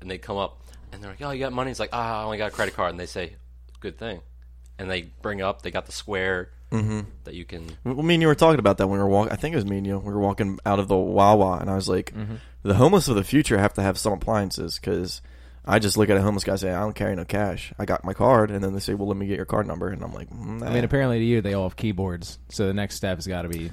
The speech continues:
Speaker 2: They all have
Speaker 3: fucking
Speaker 2: keyboards.
Speaker 3: squares.
Speaker 2: And then I forget what we were talking about.
Speaker 1: It's almost
Speaker 2: I
Speaker 1: like
Speaker 2: forget
Speaker 1: a
Speaker 2: who I was
Speaker 1: receipt.
Speaker 2: talking to. We saw a homeless chick,
Speaker 3: Mm-hmm.
Speaker 2: and we were like, "How much do you
Speaker 1: That's
Speaker 2: think she
Speaker 1: rare.
Speaker 2: would, like, take to, like,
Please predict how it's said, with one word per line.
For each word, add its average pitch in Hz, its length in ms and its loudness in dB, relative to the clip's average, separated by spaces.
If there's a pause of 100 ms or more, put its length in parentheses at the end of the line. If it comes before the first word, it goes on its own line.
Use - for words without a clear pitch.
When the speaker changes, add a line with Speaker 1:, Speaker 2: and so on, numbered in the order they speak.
Speaker 2:
They - 80 -6
all 131 140 8
have 151 80 4
Speaker 3:
fucking - 100 -8 (120)
Speaker 2:
keyboards. 143 300 6
Speaker 3:
squares. 87 300 -4 (520)
Speaker 2:
And 110 160 0
then 113 120 4
I 110 60 2
forget 151 260 0
what 214 120 4
we 165 80 4
were 110 100 4
talking 104 340 0
about. 90 240 -4 (100)
Speaker 1:
It's - 140 -18
almost 104 160 -4
Speaker 2:
I - 60 0
Speaker 1:
like - 60 2
Speaker 2:
forget 95 100 2
Speaker 1:
a 92 60 0
Speaker 2:
who 135 160 6
I 123 60 8
was 113 100 4
Speaker 1:
receipt. - 60 -6
Speaker 2:
talking 107 280 2
to. 143 160 4
We 117 100 4
saw 120 200 6
a - 20 6
homeless 113 320 0
chick, - 500 -6 (380)
Speaker 3:
Mm-hmm. 107 160 -6
Speaker 2:
and 104 60 -6
we 101 60 -4
were 101 100 4
like, 98 140 2
"How 139 120 -2
much 233 180 -2
do 180 60 -4
you 147 60 -4
Speaker 1:
That's 123 180 2
Speaker 2:
think 90 140 0
she 101 60 6
Speaker 1:
rare. 113 80 6
Speaker 2:
would, 98 180 2
like, 98 340 0 (320)
take 98 480 0
to, - 100 -2
like, 90 260 0